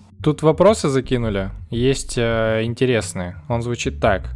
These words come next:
Что делать, если тебе тридцать лет говорили, что ты мужик, мужики не плачут, будь самцом, а потом спустя пару лет терапии понимаешь, что это не про тебя и чулки не так уж и плохо.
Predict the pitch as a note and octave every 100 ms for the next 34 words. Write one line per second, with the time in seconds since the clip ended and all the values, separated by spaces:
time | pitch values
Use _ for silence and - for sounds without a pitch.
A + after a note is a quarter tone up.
0 | - - E3+ F3+ D#3 A#3 F#3 C3+ - C#3
1 | D3+ D#3 D3+ D3 - D#3 C#3 C#3 C#3 C#3
2 | B2+ B2+ - C3 - C3 C3 C3 C#3 B2+
3 | A#2+ - B2 A#2 C3+ B2+ A#2+ A#2 A#2+ -
4 | B2 - G3+ A3 - A#2+ B2 C3 C#3+ -
5 | C3+ - C3+ B2 B2+ B2 B2 C3+ - A#2+
6 | A#2 F#3+ F3+ B2 B2 C#3 D#3 B2+ - B2+
7 | A#2 A#2 A#2 A2 B2 D3 F#3+ B2+ - A2
8 | D3+ D3+ A#2+ A#2 - G#2+ B2+ G#2 - -